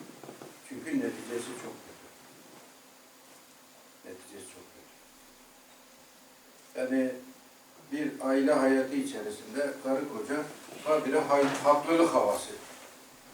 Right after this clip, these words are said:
içinde, yani haklılık iddia ediyor. O diyor ki işte, "Kaşık buraya konulmaz." Öyle diyor ki, "Ya bu diyor, oraya konulur." Bir haklılık iddiası.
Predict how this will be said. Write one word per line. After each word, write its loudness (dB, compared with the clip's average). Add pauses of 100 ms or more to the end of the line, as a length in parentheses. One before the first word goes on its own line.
(160)
içinde, -16
yani -14 (120)
haklılık -4
iddia -4
ediyor. -10 (1500)
O -4
diyor 0
ki -4
işte, 0 (1300)
"Kaşık -2
buraya 0
konulmaz." -2
Öyle 2
diyor 0
ki, -6 (240)
"Ya 0 (240)
bu -12
diyor, -6 (1400)
oraya 2
konulur." -6 (720)
Bir -16 (120)
haklılık 0
iddiası. -14